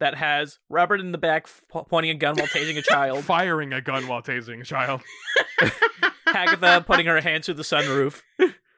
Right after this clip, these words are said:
Speaker 1: And a guy you've never seen before doing, like, the, his tongue sticking out like Dukes of Hazzard style.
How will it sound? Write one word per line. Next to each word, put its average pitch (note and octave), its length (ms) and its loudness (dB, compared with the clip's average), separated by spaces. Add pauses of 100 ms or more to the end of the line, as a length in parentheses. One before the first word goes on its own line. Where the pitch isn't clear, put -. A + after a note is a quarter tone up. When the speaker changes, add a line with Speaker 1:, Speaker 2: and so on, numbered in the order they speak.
(1200)
Speaker 1:
And E3 220 2
a D#3+ 80 2
guy E3+ 200 0
you've F3 200 2
never D#3+ 220 2
seen E3 240 -2
before D3 420 2 (400)
doing, E3 260 0
like, D#3+ 280 0 (400)
the, F3 240 2
his D#3+ 320 -6
tongue D#3+ 260 -4
sticking D#3+ 340 0
out D#3+ 180 0
like D3+ 140 -4
Dukes D#3 220 -2
of D#3+ 80 0
Hazzard D3 360 -2
style. F3+ 440 2